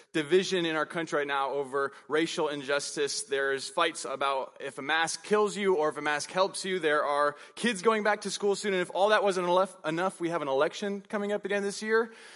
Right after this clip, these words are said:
Um, and out of all of these things and in all of this craziness,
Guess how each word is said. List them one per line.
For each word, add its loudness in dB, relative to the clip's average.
Um, 2
and 0
out 6
of 4
all 6
of 2
these -2
things 0
and 2
in 2
all 4
of 2
this 2
craziness, -2